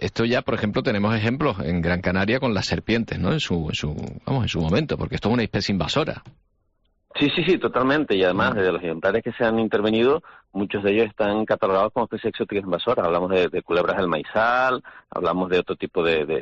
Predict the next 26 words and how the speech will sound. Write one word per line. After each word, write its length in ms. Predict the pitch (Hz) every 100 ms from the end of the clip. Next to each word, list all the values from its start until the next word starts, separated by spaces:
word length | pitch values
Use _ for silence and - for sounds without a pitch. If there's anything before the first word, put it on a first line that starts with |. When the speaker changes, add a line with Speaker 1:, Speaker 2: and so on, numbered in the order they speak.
| -
Speaker 2:
de 100 | -
serpientes 540 | 87 - 95 98 90 87
también, 400 | 82 80 87 95
que 100 | 92
podrían 340 | 87 80 82 78
ser, 160 | 90
pues 180 | - 80
eso, 140 | -
potencialmente, 960 | 80 - 78 82 80 82 82 87 82 78 - - _ -
eh, 280 | - 82 -
podrían 280 | - 87 90
establecer 560 | 87 87 82 - 92 90
esa, 280 | - 85 82
esas 280 | - - 85
poblaciones 420 | 92 85 98 92
reproductoras 560 | 90 87 80 98 92 127
y 60 |
convertirse 460 | 113 95 - 85 101
en 60 |
un 60 | 92
problema. 340 | 87 87 120
Pero 140 | - 85
a 20 |
eso 140 | 87 95
le 60 |
sumamos 500 | - 98 104 117 139